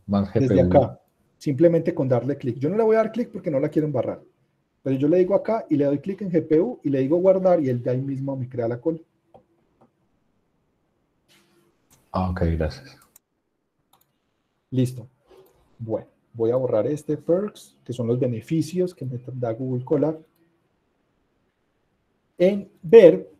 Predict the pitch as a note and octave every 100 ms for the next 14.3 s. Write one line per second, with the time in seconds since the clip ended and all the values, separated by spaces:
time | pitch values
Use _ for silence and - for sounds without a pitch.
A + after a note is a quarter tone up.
0 | - B2+ C3+ C3 C#3 B2+ B2 B2 C3 D3+
1 | C3+ D#3 A3 - B2+ B2+ B2+ C#3+ C3 C3+
2 | - E3 D#3+ D#3 C#3 B2+ A#2 A#2 B2 B2
3 | - D#3 E3 D#3+ D#3+ C#3+ B2 - C3 B2+
4 | B2 C#3+ - D#3+ D#3 D#3+ C3+ - D#3 D#3
5 | D#3 C3+ B2+ B2+ B2+ D3 - _ _ -
6 | D3 - D3 - E3 C#3+ - B2+ B2+ A#2
7 | A2+ C3+ B2 B2 - _ _ _ - C3+
8 | B2+ B2 B2+ - B2 C#3+ C3+ C3 D3 C3
9 | - A#2+ C3 C3+ B2+ B2 B2 C3+ C3 C3+
10 | B2+ B2+ A#2 A#2+ - D3 _ _ _ _
11 | _ - C3 A#2+ C3+ C#3 D3 D3 D#3 F3
12 | E3 D#3+ E3+ - C3 B2+ E3+ D#3+ E3+ D#3+
13 | D#3 D3+ - C#3+ C3 D#3 B2 A#2 - A#2+
14 | A#2+ D3